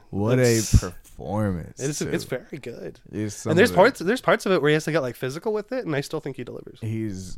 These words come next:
Speaker 1: creepy with it, bro.
Speaker 2: He is.
Speaker 1: It is wonderful.
Speaker 2: He is.
Speaker 1: Wonderful performance there.
Speaker 2: And, like, it's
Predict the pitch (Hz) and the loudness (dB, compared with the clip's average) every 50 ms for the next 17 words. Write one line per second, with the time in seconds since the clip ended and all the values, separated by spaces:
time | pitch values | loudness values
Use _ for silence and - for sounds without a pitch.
0 | - - - - - 101 113 123 123 - 98 90 90 92 90 82 76 - - - | -10 -10 -10 -8 -4 -2 0 0 2 0 0 0 -2 -6 -6 -6 -8 -8 -8 -6
1 | 90 92 95 95 104 101 - - 139 131 156 240 220 - - - 107 101 101 101 | -4 -4 -2 -4 -4 -2 -2 0 0 0 0 -2 -4 -4 -2 0 0 0 0 -2
2 | 98 98 98 92 101 104 104 98 87 - - 92 95 113 104 - - 123 113 110 | -2 -2 0 2 2 2 2 0 -4 -6 -10 -12 -12 -12 -14 -14 -14 -14 -14 -14
3 | - 208 - - - - - - - 98 107 104 98 90 - - 71 - - 80 | -14 -8 -4 -4 -4 -4 -6 -8 -2 -2 0 0 -2 -4 -8 -10 -10 -8 -8 -8
4 | 87 101 - - - 71 71 - - - - 156 175 180 180 165 170 147 160 180 | -8 -10 -14 -14 -12 -12 -12 -12 -8 -4 0 2 4 4 4 2 2 2 2 2
5 | - - - | 2 0 -8